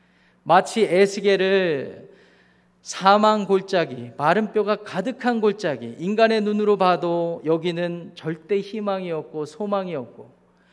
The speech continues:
그렇지만 막연히 어떻게 되겠지라는 기대감을 가진 사람들조차도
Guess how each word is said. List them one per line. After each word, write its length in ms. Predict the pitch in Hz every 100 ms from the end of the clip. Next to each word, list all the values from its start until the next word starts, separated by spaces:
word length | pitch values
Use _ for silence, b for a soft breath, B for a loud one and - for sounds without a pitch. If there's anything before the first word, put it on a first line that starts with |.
| b
그렇지만 520 | - 190 - 202 202 180
막연히 420 | 185 208 208 208
어떻게 320 | 175 208 214
되겠지라는 800 | 196 190 202 214 196 196 214 196
기대감을 600 | - 196 214 214 214 214
가진 300 | 185 190 208
사람들조차도 1300 | 180 202 208 202 196 190 190 190 233 226 156 - -